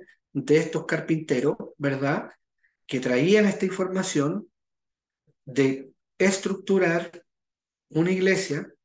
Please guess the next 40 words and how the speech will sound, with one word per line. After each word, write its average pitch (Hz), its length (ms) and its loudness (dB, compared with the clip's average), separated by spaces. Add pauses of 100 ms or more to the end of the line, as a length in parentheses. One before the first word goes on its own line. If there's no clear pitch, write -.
¿cierto?, 170 360 -2
con 151 140 2
estos 156 240 0
patrones 196 520 4
de 190 80 0
nuestra 185 240 -2
arquitectura 185 460 -2
local, 190 420 2
pero 165 160 0
que 160 80 -2
está 160 360 -2 (300)
muy 196 340 4
presente 196 520 0
todavía, 180 540 2
¿cierto?, 190 260 -2
en 180 60 0
este 175 200 0
acervo 208 640 2 (320)
que 156 120 2
probablemente 160 640 4
viene 160 440 4 (200)
de 143 140 -2
España, 143 720 0
influenciado 127 600 -4
por 131 120 -8
los 147 100 2
árabes, 143 400 -2 (360)
que 139 140 2
llega 143 320 6
al 143 160 0
virreinato 151 640 2 (280)
y 156 120 -2
que 151 200 4
son 139 220 2
los 147 280 0
maestros 139 460 0
constructores 143 640 -4
que - 140 -8
van 139 200 -4
a 143 140 -4